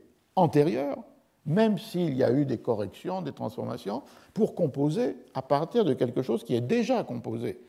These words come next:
Et donc, euh, c'est plus facile pour le, l'ouvrier typographe de composer à partir d'un texte imprimé. Et d'autre part, on peut, s'il y a peu de corrections, respecter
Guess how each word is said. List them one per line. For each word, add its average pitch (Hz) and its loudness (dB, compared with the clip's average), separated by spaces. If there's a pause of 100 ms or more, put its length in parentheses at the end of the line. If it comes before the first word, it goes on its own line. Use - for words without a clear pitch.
(260)
Et 101 -2
donc, 131 -2
euh, 107 4
c'est 101 -8
plus 113 -10
facile 113 -4
pour - -4
le, 107 -4
l'ouvrier 107 -2
typographe 104 -8 (340)
de 131 -2
composer 113 -4
à 135 0
partir 143 -2
d'un 107 -4
texte 147 -4 (160)
imprimé. 139 -2 (360)
Et - -6
d'autre 92 -4
part, 143 0
on 101 -2
peut, 151 0
s'il 117 -6
y 107 -2
a 98 0
peu 151 -4
de - -6
corrections, 110 -2
respecter 123 -4